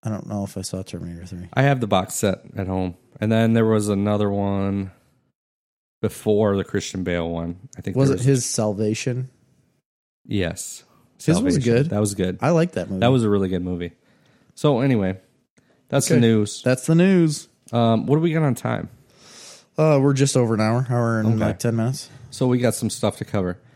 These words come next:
Speaker 2: So you wanna do what you're watching, or do you wanna talk about the other stuff?
Speaker 1: What was the other stuff?
Speaker 2: The public domain stuff.
Speaker 1: Oh, um,
Speaker 2: I guess is kinda news.
Speaker 1: Yeah, that, I guess that is kinda news. But, uh,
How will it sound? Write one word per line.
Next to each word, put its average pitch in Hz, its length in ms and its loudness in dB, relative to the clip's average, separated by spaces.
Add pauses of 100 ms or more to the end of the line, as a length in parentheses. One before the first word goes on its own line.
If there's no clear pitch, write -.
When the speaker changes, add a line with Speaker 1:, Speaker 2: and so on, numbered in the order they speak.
(180)
Speaker 2:
So 113 800 2
you 110 120 -2
wanna 107 200 0
do 104 120 -2
what 101 220 0
you're 95 100 2
watching, 208 640 0
or 113 60 0
do 104 100 -4
you 101 100 0
wanna 98 220 -2
talk 98 320 -6
about 95 800 -4 (1200)
the 92 680 -4 (100)
other 98 180 -6
stuff? - 420 -18 (380)
Speaker 1:
What 104 160 -4
was 104 180 -6
the 104 80 -4
other 92 160 -4
stuff? - 320 -14
Speaker 2:
The 101 100 -6
public 95 340 -6
domain 92 380 -4
stuff. - 400 -14 (540)
Speaker 1:
Oh, 139 360 2 (180)
um, 120 340 2
Speaker 2:
I - 60 0
guess 165 220 2
is 107 120 -2
kinda 92 300 -2
news. 95 540 -4 (640)
Speaker 1:
Yeah, 123 240 2
that, 113 120 2
I 113 80 2
guess 113 220 -2
that 104 120 0
is 104 140 0
kinda 101 240 -4
news. 95 320 -2
But, 120 280 0
uh, 113 240 2